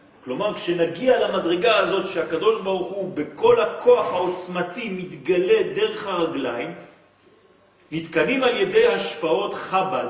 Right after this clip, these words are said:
מאיפה זה בא? מחב"ד.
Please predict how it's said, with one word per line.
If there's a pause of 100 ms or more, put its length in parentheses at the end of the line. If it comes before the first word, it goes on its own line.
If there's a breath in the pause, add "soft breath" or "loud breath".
(140)
מאיפה
זה
בא? (720)
מחב"ד.